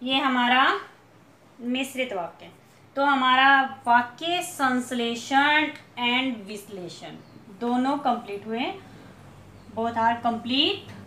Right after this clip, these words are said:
और अभी मैंने ये बोला था कि हम साथ में भी वाक्य संश्लेषण, मिश्र और संयुक्त का कर सकते हैं, सरल,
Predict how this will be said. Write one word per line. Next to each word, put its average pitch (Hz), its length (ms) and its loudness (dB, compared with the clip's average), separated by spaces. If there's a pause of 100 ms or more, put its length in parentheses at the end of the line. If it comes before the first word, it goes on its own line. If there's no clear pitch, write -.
(300)
और 247 220 2 (240)
अभी 254 400 -2 (120)
मैंने 262 220 0
ये 262 100 0
बोला 226 280 4
था 262 140 4
कि 302 360 -6 (1200)
हम 320 240 4
साथ 226 400 4
में 226 160 -2
भी 285 380 -2 (160)
वाक्य 220 400 0
संश्लेषण, 233 1000 -4
मिश्र 269 500 -4 (140)
और 269 380 0 (540)
संयुक्त 269 560 -4
का 285 320 4 (540)
कर 302 180 4
सकते - 420 -8
हैं, 175 240 -18 (380)
सरल, 311 580 0